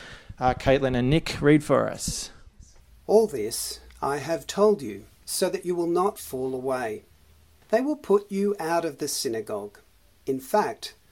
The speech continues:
Speaker 2: the time is coming when anyone who kills you will think they are offering a service to God. They will do such things because they have not known the Father or me.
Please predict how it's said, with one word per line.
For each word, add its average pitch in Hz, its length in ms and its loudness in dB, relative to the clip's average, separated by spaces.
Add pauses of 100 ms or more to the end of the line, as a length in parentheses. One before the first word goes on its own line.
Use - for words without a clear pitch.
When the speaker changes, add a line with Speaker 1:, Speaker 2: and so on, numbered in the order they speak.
(120)
Speaker 2:
the 156 80 -8
time 214 420 -2
is 139 140 -6
coming 123 420 -4
when 151 220 -4
anyone 175 500 0
who 156 160 -6
kills 262 460 -4
you 104 180 -10
will 127 220 -6
think - 540 -6 (240)
they 156 140 -4
are 160 120 -2
offering 139 560 -2
a - 60 -12
service 147 640 -6
to 156 100 -8
God. 160 520 -6 (500)
They 285 140 -8
will 294 160 -8
do 160 200 -4
such - 380 -2
things 147 540 -4 (260)
because 143 300 -8
they 151 120 -2
have 170 240 -6
not 151 220 -2
known 143 300 -2
the 120 80 -8
Father 127 580 -4 (300)
or 113 180 -4
me. 131 380 -6